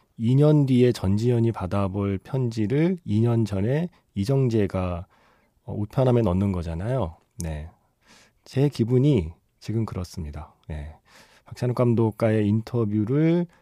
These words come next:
다 듣고 이 방송을 듣는 분들께 제가 지금 이, 어, 멘트를 드리고 있는 거예요. 재밌었나요? 네. 어땠나요? 그곳은 어떤가요? <laughs> 네.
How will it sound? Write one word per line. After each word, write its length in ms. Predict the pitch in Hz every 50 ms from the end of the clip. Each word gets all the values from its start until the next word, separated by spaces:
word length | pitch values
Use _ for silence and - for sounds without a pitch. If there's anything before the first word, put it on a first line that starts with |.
| _ _ _
다 220 | - 95 95 98 - -
듣고 460 | - 113 - _ - - 151 160 151
이 120 | 110 113 120
방송을 580 | - - 98 104 104 101 117 117 113 113 110
듣는 440 | 107 - 107 104 104 107 107 107 101
분들께 720 | - - 110 107 98 107 98 87 - - - 143 156 160
제가 580 | 156 - - - 85 82 80 82 107 135 156 156 _
지금 480 | _ - - 82 85 85 85 85 90 92 - _ _ _ _ -
이, 360 | 95 92 92 90 90 90 92 - _ _ - - - - - - _ _ _ _ _ _ _ _ _ _ _ -
어, 360 | 98 92 92 92 95 95 -
멘트를 640 | - - 101 101 101 - 101 101 95 90 90 92 90 - _ _ _ _ -
드리고 240 | - 104 101 98 101
있는 240 | 90 80 80 85 85
거예요. 420 | 78 76 73 73 78 87 - _ _ _ _ _ _ _ _ _
재밌었나요? 880 | - - - 87 107 104 - 127 110 107 104 98 98 110 120 135 139 - _ _ -
네. 240 | - 85 85 87 90 - -
어땠나요? 840 | - 104 92 - 135 127 123 120 113 113 120 131 123 104 82 78 - _ _ _ _ _ _ _ _ _ _ _ _ _ -
그곳은 380 | - 117 117 143 131 - 139
어떤가요? 640 | 120 98 - - 113 110 104 101 95 98 104 98 85 - - - - - - - - - - - - _ - - _ - - - _ _ _
<laughs> 480 | - 151 151 143 - - _ _ _ -
네. 260 | 85 80 76 78